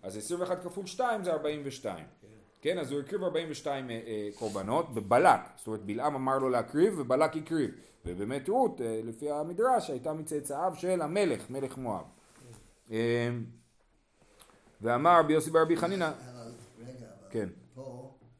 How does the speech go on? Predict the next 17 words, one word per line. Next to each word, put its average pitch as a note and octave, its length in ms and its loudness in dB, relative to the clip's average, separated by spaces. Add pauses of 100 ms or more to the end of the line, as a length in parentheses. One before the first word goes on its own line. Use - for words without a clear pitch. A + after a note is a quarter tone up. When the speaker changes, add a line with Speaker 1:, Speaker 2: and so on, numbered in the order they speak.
(340)
Speaker 1:
כן. G2 300 -10
Speaker 2:
הוא A2+ 400 -16
התכוון A2+ 520 -16
ממש A2+ 460 -18
לרע. C3 280 -18 (180)
Speaker 1:
הוא C3 100 0
התכוון A#2+ 320 -2
לרע. F#2+ 240 0 (200)
נכון, E3 280 2
נכון. C#3+ 240 -4 (880)
Speaker 2:
אז - 100 -20
איך A#2 200 -20
יצא B2 360 -18
ממנו? B2 460 -16 (140)
זה A2+ 120 -20
לא E3+ 260 -14
כאילו B2 280 -16